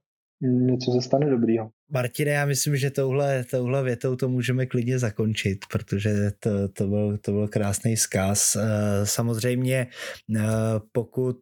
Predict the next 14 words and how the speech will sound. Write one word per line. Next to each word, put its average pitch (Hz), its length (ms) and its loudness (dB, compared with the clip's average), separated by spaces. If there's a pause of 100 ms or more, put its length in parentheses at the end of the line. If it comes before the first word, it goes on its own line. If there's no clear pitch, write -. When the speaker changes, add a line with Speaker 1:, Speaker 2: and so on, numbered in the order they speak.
(140)
Speaker 2:
eh, 120 40 0 (600)
chceš - 380 -2
něco, 127 680 -2 (160)
eh, 104 240 0
říct, 127 340 0 (100)
co 120 100 -2
tady 113 220 0
nezaznělo, 127 720 0
nebo 117 240 0
něco, 117 600 0 (340)
komukoliv 123 580 0
něco 123 240 -2
vzkázat, 120 680 -2 (160)
tak, 113 180 0